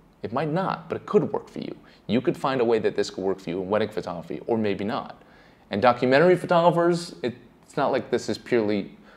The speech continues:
for that either. You can use other systems. It's really what works for you specifically. The more you understand how you work, how you like to work, your good habits and your bad habits,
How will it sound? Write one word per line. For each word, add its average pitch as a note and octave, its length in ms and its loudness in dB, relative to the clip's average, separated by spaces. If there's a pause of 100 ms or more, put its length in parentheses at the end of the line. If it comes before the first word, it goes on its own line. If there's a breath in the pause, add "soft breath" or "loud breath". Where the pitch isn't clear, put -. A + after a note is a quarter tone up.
(320 loud breath)
for A2+ 100 0
that G2+ 260 4
either. A#2 340 0
You F2+ 160 -4
can B2+ 180 -2
use C#3+ 220 4
other B2+ 220 8
systems. G2 480 -4
It's - 200 -14
really F#3 300 0
what A#2+ 320 -4
works G#2+ 360 -6
for - 200 -6
you G#2 480 0
specifically. - 760 -6
The F2+ 140 -6
more C3+ 360 2
you E3 280 0
understand A2+ 600 -4 (260 loud breath)
how B2+ 300 2
you C#3 160 4
work, G#2+ 420 2 (180 loud breath)
how - 120 -4
you A2+ 180 2
like A2 400 2
to B2+ 80 0
work, G2 360 -2
your G2+ 140 -2
good A#2 200 2
habits A2+ 380 -4
and G2 80 -4
your F#2 80 -4
bad G#2+ 240 -2
habits, E2+ 380 -8